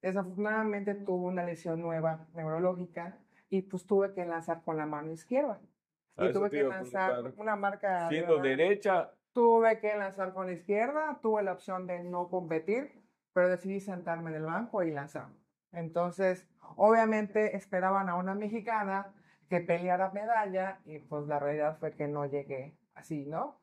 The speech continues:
Speaker 1: Por las condiciones en las que llegué. Y en ese momento yo dije, "Pues ya no, ya se acabó mi carrera, ¿no?". Ahí iba a buscar el pase para París. Y a los meses llega la noticia de que se va a hacer el Mundial de Kobe,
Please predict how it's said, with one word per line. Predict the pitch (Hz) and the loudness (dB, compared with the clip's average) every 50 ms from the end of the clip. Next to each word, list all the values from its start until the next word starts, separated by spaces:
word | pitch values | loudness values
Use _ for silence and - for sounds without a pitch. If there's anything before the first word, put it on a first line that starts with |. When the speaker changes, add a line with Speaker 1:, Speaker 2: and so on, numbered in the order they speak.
| _ _ _ | _ _ _
Speaker 1:
Por | - 170 160 | 4 4 4
las | 156 147 - - | 4 2 0 -6
condiciones | _ - 175 170 160 165 165 160 160 | _ -6 -4 -4 -2 -4 -4 -4 -4
en | 165 156 | -4 -6
las | 156 | -6
que | - 160 143 | -6 -6 -6
llegué. | 139 139 139 143 147 - - _ _ _ _ _ _ _ _ _ _ _ _ _ | -4 -6 -6 -8 -10 -12 -16 _ _ _ _ _ _ _ _ _ _ _ _ _
Y | 208 208 208 202 202 208 208 208 208 | 0 2 2 2 2 2 2 2 2
en | 202 208 202 | 2 2 0
ese | 214 208 240 | 0 0 0
momento | 240 220 208 202 202 196 208 | 2 2 2 2 2 2 2
yo | 202 | 2
dije, | 196 190 196 196 202 196 196 190 | 2 2 0 0 -2 -2 -2 -2
"Pues | 190 190 185 185 180 | -2 -4 -4 -2 -2
ya | 202 208 226 247 | -2 -2 -4 -4
no, | 262 269 277 262 240 240 240 240 233 240 240 - _ _ _ _ _ | -6 -4 -4 -2 -2 -2 -2 -4 -4 -6 -8 -12 _ _ _ _ _
ya | 190 196 196 | -6 -4 -4
se | 196 233 | -2 -2
acabó | 214 202 196 202 | 0 2 2 2
mi | 214 220 | 2 2
carrera, | 214 - - 165 208 247 254 226 214 | 0 0 2 2 2 2 2 0 -2
¿no?". | 202 202 233 285 - - _ _ _ _ - 170 | -2 -4 -4 -6 -8 -12 _ _ _ _ -12 0
Ahí | - 175 185 | 2 4 6
iba | 196 208 | 6 6
a | |
buscar | 196 190 190 185 180 180 | 4 2 0 0 0 0
el | 185 180 | 0 0
pase | 170 175 180 202 180 | -2 -2 -2 -4 -2
para | - 170 165 165 165 | 0 2 2 2 2
París. | 170 165 175 202 254 294 - - _ _ _ _ _ _ _ _ _ - | 0 -2 -2 -2 -4 -6 -8 -14 _ _ _ _ _ _ _ _ _ -2
Y | 240 240 240 240 240 240 240 240 233 | 2 2 4 4 2 2 4 6 6
a | 233 220 220 | 6 6 6
los | 208 208 202 196 202 | 4 2 2 0 -2
meses | 208 214 214 220 220 226 - - 254 247 277 277 - - | -4 -4 -2 -2 -2 -4 -4 -4 -2 -2 -2 -4 -6 -4
llega | - 190 190 185 185 185 185 185 | -2 -2 0 0 0 0 0 0
la | 180 180 175 | 0 -2 -4
noticia | 175 175 175 180 180 - 196 202 196 240 233 220 202 | -4 -6 -8 -8 -6 -4 -4 -4 -2 0 2 2 2
de | 180 175 - - | 2 0 -4 -4
que | - 175 180 | -6 -6 -6
se | 180 - 202 190 185 | -6 -4 0 0 2
va | 185 180 | 2 2
a | 185 | 0
hacer | 185 - 196 190 | -2 -4 -4 -4
el | 185 180 | -4 -4
Mundial | 170 170 170 170 170 165 165 165 160 | -6 -6 -6 -6 -6 -6 -6 -6 -8
de | 156 147 | -8 -8
Kobe, | 151 170 165 - - - - | -6 -4 -4 -2 -4 -4 -6